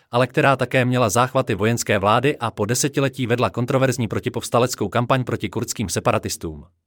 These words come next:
Na počátku dvacátého prvního století za příznivějšího politického klimatu Berlín prodal tři sta padesát čtyři svých vysloužilých tanků Leopard dva a čtyři do Ankary.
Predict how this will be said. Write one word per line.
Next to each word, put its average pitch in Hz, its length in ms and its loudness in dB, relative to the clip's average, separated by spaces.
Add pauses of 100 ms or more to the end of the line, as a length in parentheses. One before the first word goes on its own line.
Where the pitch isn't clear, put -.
(1080)
Na 107 100 2
počátku 190 440 4
dvacátého 147 500 4
prvního 123 240 0
století 127 460 0
za 113 120 0
příznivějšího 127 680 -2
politického 101 580 -2
klimatu 123 440 -2 (240)
Berlín 202 380 4
prodal 175 340 4
tři - 160 -4
sta - 180 0
padesát 143 520 2
čtyři 170 300 0
svých 143 260 -6
vysloužilých 117 560 -2
tanků 110 280 -2
Leopard 101 340 0
dva 92 180 0
a 120 200 -2
čtyři 180 380 0
do 156 100 2
Ankary. 110 400 -2